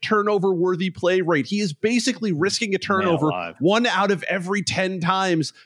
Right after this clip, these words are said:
Speaker 1: that he touches the football. P S, that's why I'm not getting involved in the total in this game, which actually has gone up,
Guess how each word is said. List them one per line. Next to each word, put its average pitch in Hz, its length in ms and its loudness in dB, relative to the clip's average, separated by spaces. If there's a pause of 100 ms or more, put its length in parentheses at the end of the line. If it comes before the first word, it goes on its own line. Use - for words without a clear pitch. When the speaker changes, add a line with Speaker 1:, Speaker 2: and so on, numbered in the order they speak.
Speaker 1:
that 170 100 0
he 180 120 -2
touches 175 380 0
the 165 80 0
football. 180 520 2
P 190 220 0
S, 175 200 0
that's 165 200 -2
why 165 200 0
I'm 151 100 -2
not 160 220 -2
getting 160 200 0
involved 147 320 0
in 139 60 0
the 107 80 0
total 170 480 0 (300)
in 170 100 2
this 180 180 2
game, 190 260 0
which 131 120 0
actually 135 300 -2
has 127 100 -2
gone 117 380 0 (120)
up, 143 260 0